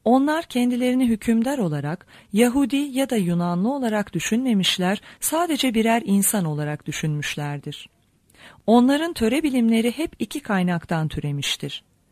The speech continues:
Bu, ahlakçılar bir yandan kendi yaşamlarındaki belirli bazı ögeleri değerlendirmişler, öte yandan sempati onları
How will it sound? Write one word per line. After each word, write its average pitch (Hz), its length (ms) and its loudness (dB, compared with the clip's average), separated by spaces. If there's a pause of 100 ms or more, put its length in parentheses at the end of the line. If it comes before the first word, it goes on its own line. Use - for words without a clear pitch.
(180)
Bu, 214 240 2 (240)
ahlakçılar 226 800 0
bir 269 140 -2
yandan 202 480 0
kendi 170 360 0
yaşamlarındaki 220 920 0
belirli 208 400 0
bazı 240 320 -2
ögeleri 180 500 0
değerlendirmişler, 143 1160 -4 (480)
öte 254 220 2
yandan 254 420 4
sempati 208 580 2
onları 185 520 2